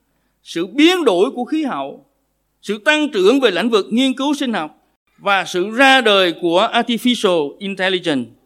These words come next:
A I đó. Tất cả những sự kiện này đang làm cho kim đồng hồ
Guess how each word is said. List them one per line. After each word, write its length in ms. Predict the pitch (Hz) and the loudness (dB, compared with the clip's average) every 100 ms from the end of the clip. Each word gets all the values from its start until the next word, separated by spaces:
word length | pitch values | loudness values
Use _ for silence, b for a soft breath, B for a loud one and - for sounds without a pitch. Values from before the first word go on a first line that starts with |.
| _ _ _ _ _ | _ _ _ _ _
A 100 | 156 | -8
I 340 | 160 156 156 | -6 -6 -8
đó. 80 | 156 - _ _ _ _ _ _ _ _ _ _ _ _ _ _ _ | -12 -18 _ _ _ _ _ _ _ _ _ _ _ _ _ _ _
Tất 160 | 330 381 - | 2 2 0
cả 460 | 180 185 262 277 - _ _ - | 2 4 2 -2 -12 _ _ -8
những 380 | 175 202 277 | 0 4 4
sự 260 | 302 180 185 | 4 0 0
kiện 200 | 180 180 | -2 -2
này 340 | 190 170 147 - _ _ | 0 0 0 -6 _ _
đang 400 | - 254 285 285 | 0 4 6 4
làm 320 | 233 190 180 170 | 4 4 2 -2
cho 240 | 247 247 247 - _ - | 0 0 -2 -8 _ 0
kim 320 | 294 302 254 | 2 2 2
đồng 200 | 196 180 | 2 2
hồ 500 | 175 175 151 139 | -2 0 -2 -6